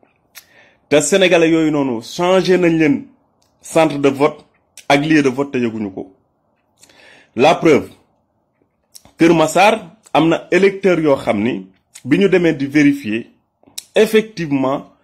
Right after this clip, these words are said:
dañ leen a wax ni leen fii doo leen fi voté. Donc da ngeen di joxe seen carte électeur yu njëkk yi, ñu jox leen yeneen carte électeur. Parce que changé nañ leen centre de vote.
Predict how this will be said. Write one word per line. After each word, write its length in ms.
dañ 200
leen 140
a 40
wax 120
ni 100
leen 180
fii 300
doo 140
leen 120
fi 100
voté. 340
Donc 220
da 60
ngeen 140
di 160
joxe 260
seen 340
carte 380
électeur 420
yu 100
njëkk 260
yi, 200
ñu 100
jox 140
leen 200
yeneen 320
carte 280
électeur. 400
Parce 160
que 160
changé 480
nañ 260
leen 240
centre 420
de 100
vote. 260